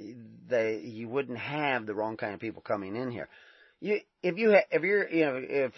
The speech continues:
uh, ten, twenty percent of the American population is going to take drugs, there's gonna be,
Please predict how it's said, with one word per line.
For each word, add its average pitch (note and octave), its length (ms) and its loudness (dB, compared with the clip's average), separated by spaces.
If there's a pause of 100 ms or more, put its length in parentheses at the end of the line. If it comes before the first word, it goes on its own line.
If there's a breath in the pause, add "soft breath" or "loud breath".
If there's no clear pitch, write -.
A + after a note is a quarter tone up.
(120)
uh, A#2 220 2 (720)
ten, D3+ 260 4
twenty C#3+ 260 0
percent B2+ 400 -2
of A2 140 -4
the G2+ 120 -6
American A2+ 300 -2
population A2 580 0
is F#2+ 140 -10
going A2+ 320 -6
to G2+ 280 -8
take A2 280 -2
drugs, G#2+ 420 2 (840 soft breath)
there's A2+ 280 -2
gonna A2+ 220 -4
be, G#2+ 360 -6